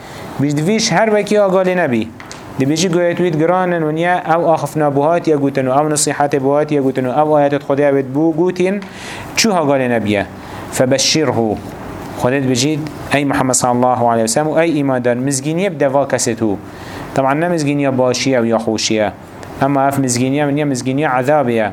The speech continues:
مزگي-، مزگينية نخوشية. چونکه هنده جرات و دبیجی ایکی ونیا مزگینیا خرابیل تبید. اما به هنده بو سرشور کرنا و رزیل کرنا و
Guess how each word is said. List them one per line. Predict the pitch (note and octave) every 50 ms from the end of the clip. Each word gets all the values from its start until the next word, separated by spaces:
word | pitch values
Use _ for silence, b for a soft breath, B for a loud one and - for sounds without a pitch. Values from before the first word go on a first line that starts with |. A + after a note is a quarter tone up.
| A2 A2+
مزگي-، | A#2 A2 A2+ A#2 B2 B2 B2 B2
مزگينية | B2+ A#2+ A#2 B2+ B2+ C3+ D3 D3
نخوشية. | C#3 C3 - - B2 A#2 A#2+ - D3+ C#3+ A#2+ G#2+ G2 - B B B B B B
چونکه | - C3 A#2 B2+ C#3+
هنده | E3 E3 D#3+ D3+
جرات | C3 C#3+ D3 D#3 E3 D#3+ D#3
و | C#3+
دبیجی | D3 D3 F3+ G3+ F3 D3 D3+
ایکی | D3 C#3+ C3+ C#3+ C#3
ونیا | C#3 C#3+ D#3 E3 E3+ D#3 - B B B B B
مزگینیا | C3 C3 C3 B2 B2 C3+ C#3+ D3 D3+ D#3+ E3+ F3 F3 F3 D#3+ -
خرابیل | - - D3+ C#3 C#3 C#3 C3 C3+ D3 D3+
تبید. | C#3 D3 B2 A2+ G#2 G#2+ G2 F#2 - - - - - - - - - - - -
اما | C3 D#3+
به | D#3+ D#3
هنده | E3+ F#3+ F#3 F3+
بو | D3+ D3+
سرشور | - D#3+ D3+ C3+ - - D3 C#3
کرنا | C#3+ D3 C#3+ C#3+ E3 F3 F#3 F3+
و |
رزیل | D#3+ D3+ C#3+ C3 C#3 C#3
کرنا | C3+ C#3+ C3+ C#3+ D3 D3
و | C#3 B2+ A#2 G#2+ G2+